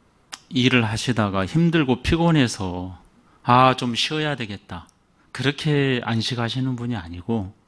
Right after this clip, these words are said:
하시던 일을 끝마치셨을 때 안식하십니다. 자, 예수님께서 이 땅에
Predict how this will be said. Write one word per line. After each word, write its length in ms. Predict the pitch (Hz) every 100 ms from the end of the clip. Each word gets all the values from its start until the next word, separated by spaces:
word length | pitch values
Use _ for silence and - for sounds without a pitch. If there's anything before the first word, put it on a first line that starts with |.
| _ _ _ _ _ - - - - - - - -
하시던 640 | - 190 214 196 196 165
일을 420 | 147 143 147 147
끝마치셨을 1000 | 208 214 240 233 - - 160 147 - 113
때 340 | - 113 147 165 _ _ _ _ _ _ _ _ _ _ -
안식하십니다. 1300 | 107 107 107 139 117 107 120 104 90 85 92 85 _ _ _ _ _ _ _ _ _ _ - _ _ _ _ _ -
자, 100 | 139
예수님께서 760 | 127 165 202 196 180 160 135 135
이 180 | 117 123
땅에 560 | 143 135 135 123 113